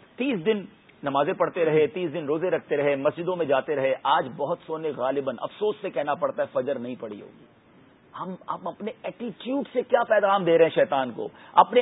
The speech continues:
عمل سے کہیں یہ پیغام تو نہیں دے رہے کہ تو آ گیا اب ہم تیرے ساتھ ہیں؟ معاذ اللہ، معاذ اللہ، ہم رحمان کے بندے ہیں۔ میں نے اور آپ نے دعائیں کی ہیں، ہم روئے ہیں، ہم نے افطاریوں میں رو کر دعائیں کی، ہم شب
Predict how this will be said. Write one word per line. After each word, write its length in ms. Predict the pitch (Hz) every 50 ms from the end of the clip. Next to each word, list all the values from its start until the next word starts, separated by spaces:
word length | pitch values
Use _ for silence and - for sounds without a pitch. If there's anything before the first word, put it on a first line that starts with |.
| - -
عمل 160 | 220 240 294 294 -
سے 100 | - 277
کہیں 180 | - 262 262
یہ 80 | 277 277
پیغام 340 | 262 254 233 214 240 247 247
تو 80 | - 247
نہیں 120 | 254 277
دے 120 | 277 269 254
رہے 80 | 254
کہ 120 | 233 - 240
تو 220 | 233 - 240 226
آ 120 | 208 214
گیا 240 | 208 220 262 277 262
اب 220 | - 180 226 208 233
ہم 80 | 226
تیرے 180 | 190 220 208 196 -
ساتھ 280 | 156 143 131 - -
ہیں؟ 60 | 95
معاذ 340 | - 143 170 202 262 269 202
اللہ، 200 | - 107 85 73 - - -
معاذ 280 | 151 180 208 240 214 156
اللہ، 180 | 156 139 117 -
ہم 180 | 160 226 233
رحمان 440 | 196 175 - 160 175 196 226 233 220
کے 120 | - 214
بندے 240 | 196 170 170 175 170
ہیں۔ 80 | 175 160
میں 140 | 151 175 196
نے 80 | 226
اور 80 | 220 196
آپ 200 | 185 196 202 196
نے 80 | 233
دعائیں 380 | 190 139 151 160 185 208 233 226 -
کی 180 | - 185 185 185
ہیں، 80 | 175
ہم 120 | 165 175 180
روئے 300 | 147 156 185 226 247 240
ہیں، 240 | 202 190 156 135 113 - - - - - -
ہم 120 | 147 196
نے 80 | 220 220
افطاریوں 480 | 214 - - - 214 220 254 277 285 285
میں 100 | 277 247
رو 140 | 240 240
کر 140 | - - 240
دعائیں 340 | 214 180 202 196 196 208 214 -
کی، 120 | - 220 214
ہم 60 | 196
شب 220 | 156 202 220 214